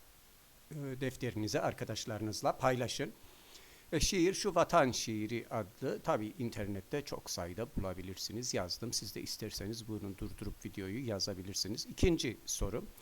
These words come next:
Mehmet Akif Ersoy'un Allah bu memlekete bir daha İstiklal Marşı yazdırmasın sözüyle ilgili neler düşünüyorsunuz? Anlatınız.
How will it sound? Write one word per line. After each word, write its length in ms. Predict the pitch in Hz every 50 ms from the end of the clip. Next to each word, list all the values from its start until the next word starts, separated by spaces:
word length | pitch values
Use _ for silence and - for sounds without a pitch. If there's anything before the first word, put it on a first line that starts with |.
| - - - - - - -
Mehmet 320 | 185 180 180 202 185 -
Akif 640 | 185 170 - - 165 - 170 - 170 170 165 160
Ersoy'un 440 | - 180 165 165 156 - 170 165 160
Allah 380 | 170 165 160 165 170 170 156 156 - - -
bu 240 | - 156 165 180
memlekete 540 | 170 165 147 143 135 139 131 151 - - 180 156 - -
bir 240 | 180 160 117 98
daha 280 | - 90 78 90 92 92 -
İstiklal 500 | - - - - 156 - - 107 101 101
Marşı 480 | 123 135 143 135 107 95 - - - 170
yazdırmasın 720 | 160 156 139 127 117 113 147 131 113 95 90 - - 110
sözüyle 500 | 95 - - 123 117 - 160 139 113 113
ilgili 340 | - 143 139 113 160 160 180
neler 300 | 175 156 147 156 151 120
düşünüyorsunuz? 680 | 120 - - 113 101 95 90 - - 117 143 180 165 160
Anlatınız. 520 | 135 127 123 127 120 - 110 92 - -